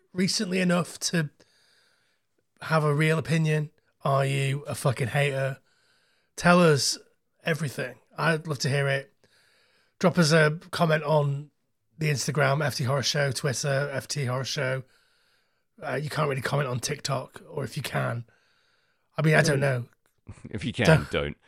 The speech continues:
Speaker 2: I think
Speaker 1: Yeah.
Speaker 2: it, if, if writing's too hard, then you can say it.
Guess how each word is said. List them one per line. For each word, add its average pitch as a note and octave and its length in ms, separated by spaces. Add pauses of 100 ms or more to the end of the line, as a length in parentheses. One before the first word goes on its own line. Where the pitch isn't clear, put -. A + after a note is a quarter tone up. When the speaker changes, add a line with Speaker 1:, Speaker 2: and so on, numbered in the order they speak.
(200)
Speaker 2:
I G#2+ 100
think B2 180
Speaker 1:
Yeah. C3+ 220
Speaker 2:
it, B2 120 (260)
if, - 260
if D#3 160
writing's G3 600
too - 280
hard, - 640
then A#2+ 200
you A2+ 100
can G2 160
say F2+ 340
it. - 160